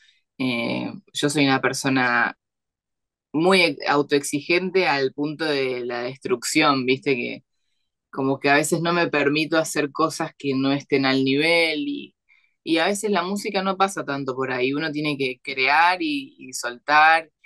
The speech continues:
y no ponerle tanta cabeza a las cosas. Por eso yo tengo algo que no me gusta, que que soy autodestructiva en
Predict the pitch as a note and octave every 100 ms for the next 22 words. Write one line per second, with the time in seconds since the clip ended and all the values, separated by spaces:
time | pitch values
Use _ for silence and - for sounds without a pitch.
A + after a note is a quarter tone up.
0 | _ - C3+ C#3 C#3 - C#3 C#3 C3+ B2+
1 | B2 B2+ A#2+ B2 A#2+ B2+ A#2+ B2+ - B2+
2 | - C3 - - C#3 D3 E3+ - E3 D#3
3 | - _ _ _ D3 D#3 D#3+ E3 D#3 D#3
4 | D#3+ E3 D#3+ E3+ F3 F3 E3+ C#3 C3+ B2+
5 | - _ _ _ _ _ _ _ _ _
6 | _ D3 C#3+ C#3+ D#3+ E3 D3+ D3 D3 C#3
7 | C3+ - E3+ E3 D3+ C3+ B2+ B2